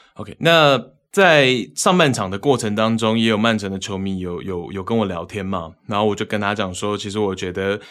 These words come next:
就是在这样子的一个局面下，Jack Grealish 是一个很重要的点，因为在当初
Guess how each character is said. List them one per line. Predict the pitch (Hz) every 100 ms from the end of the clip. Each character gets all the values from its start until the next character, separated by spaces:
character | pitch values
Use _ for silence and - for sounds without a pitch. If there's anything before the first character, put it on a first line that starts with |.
| - - -
就 | - 113
是 | - 107 101
在 | 127 110
这 | 107
样 | 143 113 98
子 | 98
的 | 92 95
一 | 95
个 | 107
局 | - - 98
面 | 120 131 104
下， | - 110 95 85 - _ _ _ _ -
Jack | 143 139
Grealish | 147 151 143 - -
是 | - - 123
一 | 110
个 | 107
很 | 98 92
重 | 123 113
要 | 110 95
的 | 95 95
点， | 113 - - _ _ _ _
因 | -
为 | 123 117
在 | 120
当 | 110 123 135
初 | - 127 120 123